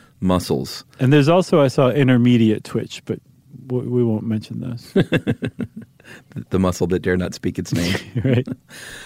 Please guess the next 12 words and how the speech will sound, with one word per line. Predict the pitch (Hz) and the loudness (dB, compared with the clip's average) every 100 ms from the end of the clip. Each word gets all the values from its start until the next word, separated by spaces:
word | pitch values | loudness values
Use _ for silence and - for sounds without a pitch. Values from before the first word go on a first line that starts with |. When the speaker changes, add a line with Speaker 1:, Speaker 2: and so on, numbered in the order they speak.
| - | -4
Speaker 1:
Uh, | 110 113 110 | 2 4 4
slow | - 160 170 | 4 2 4
twitch | 175 160 139 | 4 2 4
muscles | 120 117 120 110 | 2 4 4 4
are | 120 107 104 101 92 | 4 4 4 4 4
important | 101 - 110 107 107 | 2 4 4 4 2
for | 98 | 2
marathoning | 95 98 92 90 90 87 | 4 2 2 2 2 0
because | 85 95 87 85 - - _ _ - | 0 2 2 2 -4 -20 _ _ 0
they | 95 | 2
are | 95 | 4
your, | 92 92 90 87 87 | 4 4 6 4 2